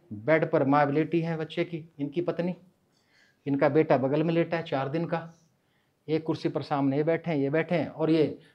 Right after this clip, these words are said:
घूर के सब रिश्तेदारों को देख रहे हैं और बच्चे को भी देख रहे हैं, माँ को भी देख रहे हैं और दोस्त से कहते हैं, "भाई यार तू तो बड़ा भाग्यशाली है।" वो जवाब देते हैं, "क्यों, मैं क्यों भाग्यशाली हूँ, मैं लड़के लड़कियों में फ़र्क नहीं समझता।"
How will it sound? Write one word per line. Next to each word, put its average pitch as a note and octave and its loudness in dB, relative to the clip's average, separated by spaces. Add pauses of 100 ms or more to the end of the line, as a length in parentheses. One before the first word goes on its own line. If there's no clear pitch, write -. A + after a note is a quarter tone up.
(140)
घूर F3 6
के F#3+ 6
सब F3 2
रिश्तेदारों D#3+ 4
को E3+ 4
देख E3+ 8
रहे F#3 6
हैं - -6 (460)
और A#2+ -6
बच्चे D3+ 2
को F3+ 4
भी F3 4
देख F#3 4
रहे F#3 4
हैं, D3+ 0
माँ C#3 0
को E3+ 4
भी E3 -2
देख F3 4
रहे F3 2
हैं C#3 -4 (220)
और C#3+ 0
दोस्त D#3+ 2
से D#3+ 2
कहते C#3+ 0
हैं, D#3 0 (260)
"भाई D3 2
यार D#3 4
तू D#3+ -4
तो E3 -2
बड़ा D3+ 2
भाग्यशाली C3+ -2
है।" - -6 (1800)
वो F3 4
जवाब D#3+ 2
देते D3+ -2
हैं, E3 -6
"क्यों, A3+ 6
मैं E3+ 2
क्यों G#3 6
भाग्यशाली G#3 10
हूँ, F#3+ 8
मैं F3 6
लड़के F#3 4
लड़कियों F#3 6
में F3 -2
फ़र्क F3 4
नहीं G3+ 2
समझता।" G3 2